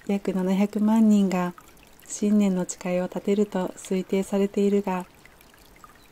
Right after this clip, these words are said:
「自分は太っている」、「自分は不幸だ」といった自己否定に基づく誓いは、それだけで軽度のうつにつながる可能性がある。また、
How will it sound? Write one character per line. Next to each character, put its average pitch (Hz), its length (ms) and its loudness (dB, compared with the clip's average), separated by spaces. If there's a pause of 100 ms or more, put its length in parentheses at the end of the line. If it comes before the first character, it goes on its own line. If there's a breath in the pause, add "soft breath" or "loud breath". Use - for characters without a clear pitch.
「自 190 80 -4
分 196 220 0
は 202 140 2
太 214 220 -4
っ - 20 -2
て 214 180 -4
い 185 100 0
る」、 180 200 -6 (500)
「自 196 140 -4
分 202 200 4
は 202 140 4
不 - 140 -20
幸 214 200 2
だ」 180 220 -6 (420)
と 190 120 -4
い 190 80 -2
っ 185 60 -8 (120)
た 190 220 -4 (600)
自 - 120 -8
己 208 180 0
否 196 60 -14
定 214 220 2
に 202 100 2
基 180 40 0 (160)
づ 185 140 -8
く 202 160 -2
誓 185 340 -6
い - 20 -2
は、 185 240 -6 (680)
そ - 140 -6
れ 196 80 2
だ 208 140 0
け 214 140 -2
で 190 260 -2 (180)
軽 208 160 0
度 202 160 0
の 190 120 0
う 196 60 0
つ - 140 -6
に 190 140 -2
つ - 120 -12
な 185 140 -4
が 190 100 0
る 196 120 -2
可 196 140 -4
能 196 180 2
性 202 260 -2
が 202 160 -2
あ 202 60 2
る。 190 140 -6 (1400)
ま 196 100 -2
た、 202 340 2